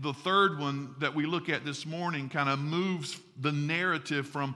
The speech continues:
what's going on within the church to the impact the church was having within the community. And that's what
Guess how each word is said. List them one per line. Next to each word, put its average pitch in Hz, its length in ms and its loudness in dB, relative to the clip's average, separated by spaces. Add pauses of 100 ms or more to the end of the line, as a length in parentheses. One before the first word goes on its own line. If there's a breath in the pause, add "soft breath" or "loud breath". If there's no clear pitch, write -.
(200 loud breath)
what's 165 300 4
going 156 400 -2
on 147 260 0
within 170 400 0
the 190 80 -4
church - 460 -4
to 160 100 -4
the 131 240 -2
impact 202 580 0
the 123 100 -6
church 165 360 -2
was 139 140 -6
having 139 400 0 (260 loud breath)
within 131 400 -4
the 113 80 -4
community. 98 680 -6 (600)
And 117 120 0
that's 139 220 4
what 143 240 0